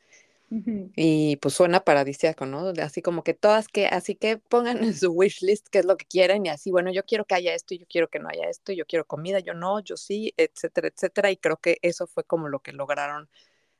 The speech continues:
Speaker 2: arreglar, ¿no? Preparar,
Speaker 1: Sí.
Speaker 2: digamos.
Speaker 1: Sí, sí, sí, justo, eh, un, un viaje muy especial de nuestros cuarenta, y, y
Speaker 2: ¿Cuántas
Speaker 1: bueno,
Speaker 2: fueron?
Speaker 1: nada, fuimos diez,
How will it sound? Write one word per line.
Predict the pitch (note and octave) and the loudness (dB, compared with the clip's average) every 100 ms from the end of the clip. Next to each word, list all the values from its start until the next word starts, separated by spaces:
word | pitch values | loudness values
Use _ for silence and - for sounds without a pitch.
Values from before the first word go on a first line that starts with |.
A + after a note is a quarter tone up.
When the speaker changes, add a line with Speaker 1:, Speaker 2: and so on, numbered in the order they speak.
| _ | _
Speaker 2:
arreglar, | D3+ D#3 D3 D3 C3 | 2 4 4 2 0
¿no? | D3+ E3 G#3 | -6 -8 -6
Preparar, | - D3+ D3 C#3+ C#3 | -4 0 2 0 -2
Speaker 1:
Sí. | C#3 | -4
Speaker 2:
digamos. | C#3+ G#3+ G3 F#3 _ _ _ _ _ _ | 0 0 0 -6 _ _ _ _ _ _
Speaker 1:
Sí, | _ - G3+ G3 | _ -8 -6 -6
sí, | G3 | -8
sí, | F#3 F3+ _ _ | -8 -10 _ _
justo, | - F#3+ - E3 D#3+ | -10 -10 -10 -10 -8
eh, | E3+ | -8
un, | F#3+ G#3 | -8 -8
un | G#3+ | -4
viaje | G#3+ G3+ G3+ | -2 -2 -6
muy | G#3 G#3+ | -6 -6
especial | G#3+ F#3+ G#3+ | -8 -4 -4
de | G3+ | -4
nuestros | F3+ F3 E3+ | -8 -14 -16
cuarenta, | - F3+ C#4 C#4 C#4 G4+ _ _ _ _ _ - | -8 -2 -2 2 0 0 _ _ _ _ _ -14
y, | G3+ G3 F3+ F3+ F3+ F3 E3+ E3+ E3+ | -8 -6 -4 -4 -4 -6 -8 -10 -14
y | - | -2
Speaker 2:
¿Cuántas | A3+ G#3 A3 | 0 2 0
Speaker 1:
bueno, | F#3 | 4
Speaker 2:
fueron? | F#3+ F#3 A#3+ | 4 4 2
Speaker 1:
nada, | F3+ F#3 - - - - - - - | -2 -6 -12 -20 -20 -20 -20 -20 -8
fuimos | G#3+ A3 A3 | -4 -2 -2
diez, | A#3 B3 F4+ C5 | 4 6 4 0